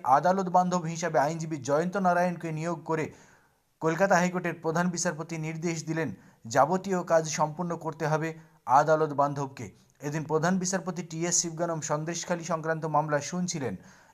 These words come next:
এই ঘটনা নিয়ে উদ্বেগ প্রকাশ করেন তিনি। তারপর পরই নির্দেশ দেন এবার এই মামলায় যুক্ত থাকবে ইডি এবং সিবিআই। সন্দেশখালী মামলা নিয়ে ঐতিহাসিক রায় কলকাতা হাইকোর্টের।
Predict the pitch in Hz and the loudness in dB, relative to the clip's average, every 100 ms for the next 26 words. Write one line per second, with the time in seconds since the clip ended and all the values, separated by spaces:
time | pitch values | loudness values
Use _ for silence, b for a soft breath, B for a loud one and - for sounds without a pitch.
0 | - 151 165 180 190 180 175 131 143 185 | -4 0 2 2 2 2 0 -4 2 4
1 | 185 170 170 160 - 151 151 147 156 110 | 4 -2 -2 -2 -2 -4 -4 -6 -6 -8
2 | b b b - 143 156 180 175 175 160 | b b b 4 4 6 2 -2 -4 -6
3 | 160 165 165 156 156 120 92 b _ 135 | -6 -6 -6 -6 -4 -6 -8 b _ 0
4 | 147 147 135 160 180 175 165 165 160 _ | 2 2 -2 0 0 2 2 0 -4 _
5 | 123 143 175 196 185 156 147 143 151 156 | -6 -4 -4 -4 -4 -4 -4 -8 -8 -4
6 | 160 156 151 147 147 - 156 147 139 98 | -2 0 0 0 -4 -6 -6 -2 0 -2
7 | b b - 151 151 180 185 - 175 170 | b b -4 2 2 2 -2 -2 -2 2
8 | 165 170 170 165 165 143 156 170 170 165 | 4 4 2 0 -4 -4 -4 -2 -4 -6
9 | 147 151 156 160 151 156 147 151 147 147 | 0 2 2 0 -4 -2 -2 -2 -4 -6
10 | 135 | -8